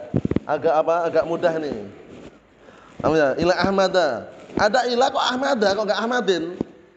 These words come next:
Kan gitu. Biasanya kan setelah huruf jar itu kan majrur, kok Ahmada, malah mansub gimana ini? Salah cetak atau bagaimana ini? Rifat. Ayo, coba.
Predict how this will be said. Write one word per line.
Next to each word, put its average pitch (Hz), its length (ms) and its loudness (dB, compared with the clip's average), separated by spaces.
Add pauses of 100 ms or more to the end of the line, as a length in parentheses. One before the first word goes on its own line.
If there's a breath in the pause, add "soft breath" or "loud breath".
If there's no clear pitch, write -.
(560)
Kan 208 160 0
gitu. 151 400 -2 (600)
Biasanya 208 480 0
kan 285 200 -6
setelah 240 320 0
huruf 202 240 0
jar 190 160 0
itu 226 80 -4
kan 285 100 2
majrur, 175 560 -2
kok - 60 -10
Ahmada, 180 600 -2
malah 180 200 -4
mansub 180 420 -2
gimana 151 720 -2
ini? 123 120 -6 (480)
Salah 196 240 -2
cetak 208 360 -2
atau 220 100 0
bagaimana 208 460 -2
ini? 220 160 0 (720)
Rifat. 175 500 -2 (800)
Ayo, 147 580 -2
coba. 156 540 -2